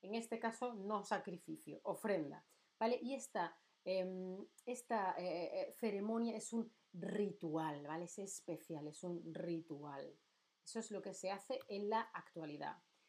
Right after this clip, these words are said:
La Coricancha es la plaza de armas de Cusco, ¿vale?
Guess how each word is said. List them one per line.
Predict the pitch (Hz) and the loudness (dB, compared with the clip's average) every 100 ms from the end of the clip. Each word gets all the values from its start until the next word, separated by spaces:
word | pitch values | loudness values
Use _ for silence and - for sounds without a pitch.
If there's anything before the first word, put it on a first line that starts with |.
| _ _ _ _ | _ _ _ _
La | 208 208 - | -2 0 0
Coricancha | - 196 294 269 262 247 226 | 2 4 4 2 0 -2 -2
es | 220 - | -2 -2
la | 196 185 | -2 0
plaza | 208 214 214 180 | 0 2 0 2
de | 175 | 2
armas | 165 165 156 - - | 2 0 -4 -6 -14
de | 202 175 175 | -10 -8 -6
Cusco, | 247 262 - 285 330 339 - _ _ _ - | -6 -6 -4 0 0 0 -14 _ _ _ -6
¿vale? | 160 156 262 359 | -2 2 0 0